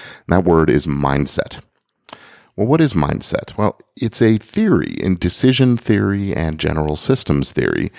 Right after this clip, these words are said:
A mindset is a set of assumptions or methods or notions that are held by people or groups or individuals,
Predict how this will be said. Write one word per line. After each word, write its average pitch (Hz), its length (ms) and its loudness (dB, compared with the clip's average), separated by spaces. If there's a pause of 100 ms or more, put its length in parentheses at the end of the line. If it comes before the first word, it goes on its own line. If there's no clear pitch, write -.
(220)
A - 80 -4
mindset 95 800 0
is 82 300 -2
a 80 160 0
set 110 320 -2
of - 100 -4
assumptions 87 800 -2
or 78 100 2
methods 76 640 -2
or 67 60 2
notions 73 640 0
that 80 100 -2
are 80 140 -2 (420)
held 104 460 -2
by 92 400 0 (160)
people - 440 -4
or 87 140 -2
groups 76 500 0
or 92 300 -2
individuals, 87 600 -2